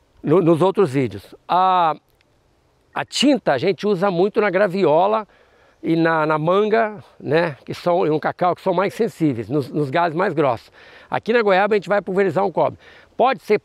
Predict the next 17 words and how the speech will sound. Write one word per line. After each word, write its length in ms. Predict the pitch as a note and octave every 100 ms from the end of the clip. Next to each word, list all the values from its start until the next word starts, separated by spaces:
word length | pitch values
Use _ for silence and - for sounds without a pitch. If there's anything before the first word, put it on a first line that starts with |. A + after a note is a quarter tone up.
| _ _
calda 280 | G#3+ A3+ G#3
bordaleza? 640 | F3+ F3 D#3+ F#3 F#3+ C#3+
Pode. 560 | - - F#3+ C3+ F#2 F#2 - _
Tem 160 | A#3
muita 520 | G3+ F#3+ D4+ F4 C#4+ G#3
gente 360 | C3+ A3 A#3
fazendo 360 | G#3+ F3 F#3+ A#3+
confusão 800 | A#3+ F#3 G3 C3+ C#3 E3+ G#3 G3
aí 280 | C#3 D#3
nas 200 | F3+ E3+
perguntas 540 | - G#3 D3 E3+ F3+ D3+
sobre 260 | G3 F3
pasta 540 | F3 _ G3 A#3 - B3
bordaleza 580 | A3 F#3 D#3+ F#3+ F#3+ F#3+
e 40 |
calda 300 | - D#3+ D#3+
bordaleza. 560 | D#3+ F3+ C#4+ G#3 G#2+